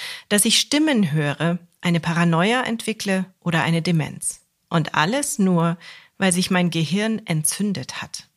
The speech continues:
Aber dazu später gleich mehr. Und erstmal herzlich willkommen zu einer neuen Episode Exzellent erklärt, Spitzenforschung für alle. Heute geht es um das Exzellenzcluster Neurocure, das neurologische und psychiatrische Erkrankungen erforscht.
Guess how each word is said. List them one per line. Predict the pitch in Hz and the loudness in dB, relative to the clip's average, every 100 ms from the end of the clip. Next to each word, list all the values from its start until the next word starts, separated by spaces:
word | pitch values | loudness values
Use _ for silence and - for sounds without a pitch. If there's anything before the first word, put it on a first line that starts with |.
| _ _ | _ _
Aber | 175 180 | 0 2
dazu | 170 170 | 0 -2
später | - 143 139 | -6 -6 -8
gleich | 139 147 - | -4 -4 -4
mehr. | 143 135 - - - - - | -6 -8 -10 -14 -14 -12 -2
Und | 170 | 0
erstmal | 165 - - | 2 0 -4
herzlich | 139 - 175 - 165 165 | -2 0 0 -2 -2 -2
willkommen | 165 - 202 208 | -2 2 4 4
zu | 190 185 | 2 2
einer | 180 185 | 2 4
neuen | 180 196 - | 6 6 2
Episode | - 165 170 165 | -2 -2 0 0
Exzellent | - - - 151 147 - | 0 -2 -2 0 -2 -4
erklärt, | - 165 175 196 | -6 0 2 2
Spitzenforschung | - - 233 - 190 190 151 143 151 143 | -4 -4 -4 0 0 2 0 0 -2 -4
für | 165 156 - | -2 -4 -4
alle. | 135 - - _ _ _ _ - - - - | -8 -8 -14 _ _ _ _ -16 -14 -14 0
Heute | 262 311 | 2 2
geht | 269 254 | 2 2
es | 254 226 | 2 2
um | |
das | 196 190 | 2 0
Exzellenzcluster | - - 170 156 165 - 170 160 170 156 | -2 -4 0 2 2 0 -2 0 2 2
Neurocure, | 147 170 226 156 - - 131 202 240 | 4 4 4 0 -4 -6 -2 -2 0
das | 160 - | -2 -2
neurologische | 160 151 151 196 269 277 285 | -2 0 0 0 0 0 0
und | 233 226 | 0 -2
psychiatrische | - 226 - 147 147 - 156 170 | -4 -4 -4 -4 -4 0 0 2
Erkrankungen | 151 151 165 160 156 143 147 | -2 -4 -2 -2 -2 -8 -8
erforscht. | - - - - - - | -10 -10 -8 -6 -6 -8